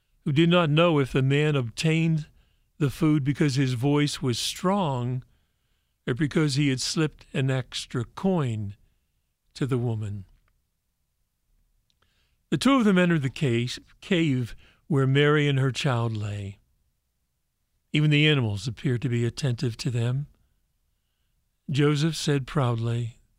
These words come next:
"This is my wife, and this is my child." Mary began to rise, but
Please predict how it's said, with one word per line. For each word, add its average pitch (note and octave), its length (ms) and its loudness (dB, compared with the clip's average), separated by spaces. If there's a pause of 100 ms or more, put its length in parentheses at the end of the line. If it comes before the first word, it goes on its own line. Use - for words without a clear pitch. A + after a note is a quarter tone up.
"This - 460 -4 (480)
is B2+ 160 -2
my A#2+ 200 0
wife, C#3 540 -4 (640)
and A2+ 200 -2
this C#3 440 -4 (640)
is C#3 180 0
my C3+ 220 0
child." G#2 600 -4 (2000)
Mary D3+ 240 4
began C3+ 320 2
to B2+ 80 2
rise, A#2 480 0
but A2 200 -4